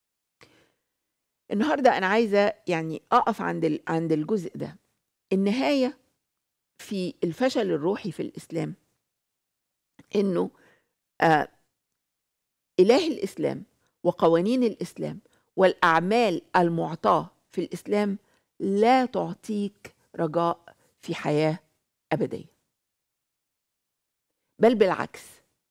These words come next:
حتى الجنة المصورة في الإسلام هي فشل وإخفاق روحي مريع، لأنها جسدية و-، و-، ومريعة.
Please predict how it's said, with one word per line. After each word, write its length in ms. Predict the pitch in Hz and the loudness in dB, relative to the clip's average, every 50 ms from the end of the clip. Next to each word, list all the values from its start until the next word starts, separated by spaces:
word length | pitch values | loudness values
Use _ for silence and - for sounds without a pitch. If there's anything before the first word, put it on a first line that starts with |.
| _ _ _ _ _ _ _ _ _ - | _ _ _ _ _ _ _ _ _ -4
حتى 400 | - 294 294 - _ - 220 - - | -2 -2 -2 -2 _ -2 -2 0 2
الجنة 560 | 190 190 185 185 165 240 262 277 262 233 196 170 | 2 2 2 2 4 4 4 4 2 -2 -2 -4
المصورة 800 | 156 - 180 175 170 175 170 - 190 170 180 202 240 254 247 196 | -4 -4 -4 -4 -4 -6 -6 -4 -2 0 2 2 2 2 0 -2
في 120 | - - | -4 -6
الإسلام 640 | - - - 190 175 - - 220 233 247 254 240 240 - _ _ _ _ _ _ - | -10 -10 -10 -12 -12 -8 -6 -2 -2 -2 -2 -2 -6 -8 _ _ _ _ _ _ -2
هي 200 | 254 277 277 262 | 0 0 0 0
فشل 360 | - 311 320 - 320 277 254 | 0 -4 -4 -2 -4 -2 0
وإخفاق 560 | 240 214 - - - - - 285 - - - | 0 0 0 -2 -4 -4 -4 -4 -4 -6 -6
روحي 420 | - 269 359 - - 254 233 240 - _ _ _ _ _ _ _ _ _ _ _ _ - | -6 -6 -6 -6 -6 -6 -6 -6 -8 _ _ _ _ _ _ _ _ _ _ _ _ -2
مريع، 460 | 226 233 254 277 302 339 339 240 - - - _ _ _ _ _ _ _ _ _ _ _ _ _ _ _ _ _ _ _ _ - | 0 2 2 4 4 4 2 0 -2 -6 -16 _ _ _ _ _ _ _ _ _ _ _ _ _ _ _ _ _ _ _ _ -6
لأنها 420 | 202 220 214 240 240 254 254 254 226 | -4 -2 0 0 0 2 2 0 2
جسدية 880 | 196 196 196 - - 208 196 190 226 247 247 233 226 226 220 220 233 _ _ _ _ _ _ _ | 2 2 0 2 2 0 0 2 2 2 2 2 2 2 0 0 -2 _ _ _ _ _ _ _
و-، 380 | - - 185 190 185 185 185 185 - - _ - | -4 2 4 6 8 8 8 6 4 2 _ -4
و-، 440 | 170 175 190 185 180 175 175 175 170 - _ _ - - - - - - - | 0 2 4 6 6 8 6 6 4 2 _ _ -10 -4 -4 -4 -2 0 0
ومريعة. 760 | 185 185 190 190 185 190 190 208 247 285 294 214 - - 175 | 2 2 4 2 2 2 2 2 4 4 4 2 2 0 -8